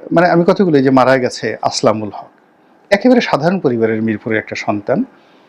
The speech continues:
সেই লোক নাকি আট হাজার, নয় হাজার না দশ হাজার কোটি টাকা সেই, যাকে বলা হয়, আহ, ই করেছে, মানে, আহ, দশ হাজার কোটি টাকা ব্যাংক থেকে লোন নিয়েছে। ছাত্রলীগের একজন সভাপতি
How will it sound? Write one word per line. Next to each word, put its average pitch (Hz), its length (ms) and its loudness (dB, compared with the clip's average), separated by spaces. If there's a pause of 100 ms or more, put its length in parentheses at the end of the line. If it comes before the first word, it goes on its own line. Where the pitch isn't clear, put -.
(120)
সেই 240 240 2
লোক 196 140 2
নাকি 147 220 0
আট 127 180 4
হাজার, 135 260 -2
নয় 123 140 4
হাজার 117 300 -4
না 110 80 -6
দশ 113 220 0
হাজার 120 220 -2
কোটি 120 240 -6
টাকা 107 360 0 (640)
সেই, 107 300 -2 (400)
যাকে 117 240 -2
বলা 107 160 2
হয়, - 200 -6
আহ, - 40 -20 (2750)
ই 151 60 6
করেছে, - 380 -6 (280)
মানে, 143 300 2
আহ, 123 260 2
দশ 123 200 -2
হাজার 131 160 4
কোটি 120 220 -2
টাকা 120 200 2
ব্যাংক 110 240 -2
থেকে 110 160 -10
লোন 98 260 -16
নিয়েছে। 95 340 -20 (840)
ছাত্রলীগের 208 800 4
একজন 135 240 2
সভাপতি 127 800 -2